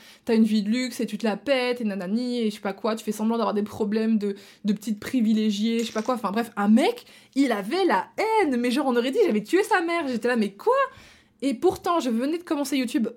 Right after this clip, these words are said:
euh, et de percer depuis même pas un an. Et, et heureusement pour moi, tu vois, j'avais déjà cette maturité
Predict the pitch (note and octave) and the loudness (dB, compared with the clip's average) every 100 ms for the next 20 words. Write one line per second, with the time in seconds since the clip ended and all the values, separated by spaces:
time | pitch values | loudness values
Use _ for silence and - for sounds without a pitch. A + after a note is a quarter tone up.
0 | F#3+ G3 E3 E3+ F#3+ F3+ G3+ - A3+ F#3+ | -4 -2 -2 -2 -8 -8 -10 -6 -6 -6
1 | G3+ G3+ G#3 A#3 F3+ F#3+ G#3 C#4+ - _ | -4 -4 0 0 0 -2 -2 -4 -8 _
2 | - - _ _ _ _ F4 F4 - C4 | -20 -20 _ _ _ _ 0 0 0 -8
3 | A3+ F4 G#4 C#4+ D4 C4+ G#3+ B3 A#3+ G#3 | 0 2 2 2 2 2 2 2 0 -4
4 | G3 G#3+ A3 C#4+ F4 F#4+ A#3+ G#3+ A3 A3+ | -4 -2 -2 -2 -2 -4 -4 2 2 2
5 | A3+ A3 G#3+ A#3+ A#3+ G#3+ | -2 -2 -2 -2 -2 -4